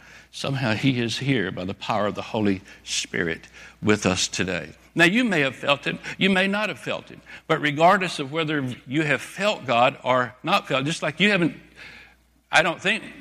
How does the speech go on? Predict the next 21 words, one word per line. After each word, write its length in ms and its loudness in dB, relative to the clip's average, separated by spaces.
most 400 -4
of 100 -4
you 140 2
have 340 0
seen 360 2
into 340 4
the 140 -2
Spirit 440 -2
this 220 -4
morning. 300 2
You 80 2
haven't 180 4
seen 240 4
all 160 2
the 140 0
angels 420 2
that 160 2
are 80 0
here, 380 0
have 200 -6
you? 160 -8